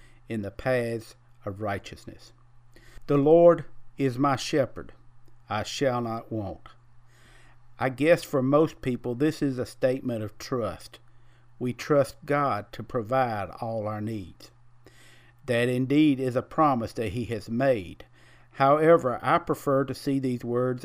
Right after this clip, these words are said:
as a statement of intent.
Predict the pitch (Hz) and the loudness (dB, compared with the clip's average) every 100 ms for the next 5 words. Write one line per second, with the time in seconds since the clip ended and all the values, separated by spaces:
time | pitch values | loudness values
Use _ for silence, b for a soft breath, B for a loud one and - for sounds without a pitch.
0 | - 120 117 107 - - 135 135 120 110 | -8 -8 -6 -8 -8 0 0 0 -6 -8
1 | - - 120 110 113 104 - 156 123 - | -12 -8 -6 -4 -6 -8 -2 0 0 -6
2 | - | -20